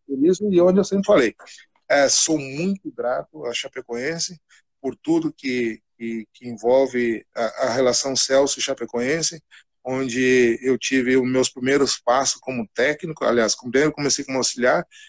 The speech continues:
e depois como técnico, né, desde a categoria de base, tendo a oportunidade de, de comandar a equipe num Brasileirão,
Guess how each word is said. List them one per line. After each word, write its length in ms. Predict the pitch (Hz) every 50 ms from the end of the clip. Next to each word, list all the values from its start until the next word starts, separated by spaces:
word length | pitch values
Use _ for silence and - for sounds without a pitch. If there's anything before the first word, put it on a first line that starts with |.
| _ _ - -
e 60 | 131
depois 360 | 123 127 104 - 143 139 -
como 320 | - 143 135 131 131 127 - -
técnico, 500 | 131 131 147 151 151 170 165 139 135 131
né, 220 | 123 127 139 139 - -
desde 320 | 120 110 123 135 123 135
a 40 | 131
categoria 440 | - 135 131 123 117 123 123 123 123
de 100 | 117 117
base, 400 | 110 117 120 127 131 120 127 120
tendo 260 | - - 127 127 127
a 40 | 127
oportunidade 920 | 120 - - 135 135 - 135 131 131 123 120 120 131 147 143 147 160 151 _ _ _ _ _ _ _ _ _ -
de, 240 | - 123 127 127 120
de 440 | 113 127 127 127 127 127 123 120 113
comandar 420 | - 151 147 139 131 123 123 127 135
a 40 | 139
equipe 340 | 131 - - 135 135 -
num 120 | 131 127 123
Brasileirão, 720 | 120 123 127 117 127 120 117 117 117 120 127 147 156 156